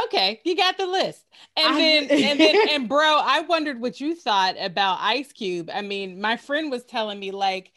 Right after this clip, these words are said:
Speaker 1: when Boys in the Hood came out, um, you know, Ice Cube being cast that way, it was like, it was,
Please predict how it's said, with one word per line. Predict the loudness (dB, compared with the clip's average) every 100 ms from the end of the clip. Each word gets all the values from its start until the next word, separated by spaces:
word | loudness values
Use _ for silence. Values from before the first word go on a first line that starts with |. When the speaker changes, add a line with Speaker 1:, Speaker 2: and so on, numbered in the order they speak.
| _ _ _ -8
Speaker 1:
when | -6 -6
Boys | -6 -6 -6
in | -8
the | -10
Hood | -10 -10 -12
came | -10 -10 -10 -6
out, | -4 -4 -6 -12 _ _ _ _ -8
um, | -4 -2 -2 -6 -16 -20 _ _ _
you | -8 -6
know, | -4 -4 -4
Ice | -2 -4 -4
Cube | -12 -12 -10
being | -10 -12 -14 -10
cast | -4 -2 -4 -6
that | -8 -6
way, | -8 -8 -8
it | -12
was | -14 -12
like, | -6 -6 -8 _ _
it | -6 -4
was, | -6